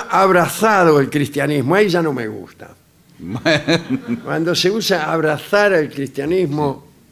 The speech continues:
Speaker 1: ay, uy, no hubiera podido elegir otra palabra, bueno. Y, y hecho vo-, había hecho voto de castidad, eso es lo impor-, importante. Es decir, estamos hablando de los primeros tiempos del cristianismo, ¿no?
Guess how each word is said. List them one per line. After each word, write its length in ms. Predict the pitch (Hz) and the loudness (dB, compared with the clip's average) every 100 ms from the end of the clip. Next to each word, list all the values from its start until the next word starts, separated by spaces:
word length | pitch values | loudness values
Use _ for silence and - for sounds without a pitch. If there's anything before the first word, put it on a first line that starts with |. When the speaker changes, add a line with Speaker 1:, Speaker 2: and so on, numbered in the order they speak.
| _ - 92 | _ -20 -18
Speaker 1:
ay, 240 | 113 - - - | -18 -18 -20 -14
uy, 140 | 185 202 233 | -12 -10 -8
no 140 | 311 | -4
hubiera 260 | 311 147 113 | -2 -2 -2
podido 320 | 135 135 123 | -4 -2 -4
elegir 480 | 117 113 - 139 120 - _ _ _ _ - - _ 147 | -8 -12 -10 -8 -8 -14 _ _ _ _ -20 -20 _ -14
otra 240 | 120 120 | -10 -8
palabra, 540 | 117 131 110 90 - | -6 -2 -4 -6 -10
bueno. 200 | 107 - - _ _ - - _ _ - - | -14 -14 -20 _ _ -20 -20 _ _ -20 -6
Y, 500 | 139 123 120 - 175 | -2 -2 -4 -4 2
y 60 | 240 | 2
hecho 300 | 180 220 214 | 4 4 6
vo-, 200 | 226 196 | 4 4
había 280 | 185 240 | 4 6
hecho 220 | 247 220 214 | 4 4 6
voto 280 | 240 226 | 6 6
de 80 | 165 | 4
castidad, 520 | 135 117 127 107 78 - _ _ _ | 2 -6 -6 -6 -8 -16 _ _ _
eso 220 | 117 110 | -16 -12
es 60 | 104 | -12
lo 60 | 95 | -14
impor-, 280 | 95 104 90 - _ _ | -18 -20 -20 -20 _ _
importante. 640 | - 95 - - - _ _ _ _ - - _ _ | -18 -16 -18 -20 -20 _ _ _ _ -20 -20 _ _
Es 120 | 147 165 | 4 6
decir, 400 | 170 - 127 104 | 6 4 0 -2
estamos 400 | - 156 160 160 | 2 4 4 4
hablando 380 | 165 156 151 156 | 4 4 4 4
de 40 | |
los 120 | 117 | 2
primeros 480 | - 117 151 151 147 | -4 0 2 2 0
tiempos 360 | 135 131 123 110 | -2 -2 -2 -4
del 100 | 87 | -6
cristianismo, 760 | 87 - 95 131 90 - - | -12 -10 -4 -2 -4 -12 -18
¿no? 280 | 92 113 | -8 -8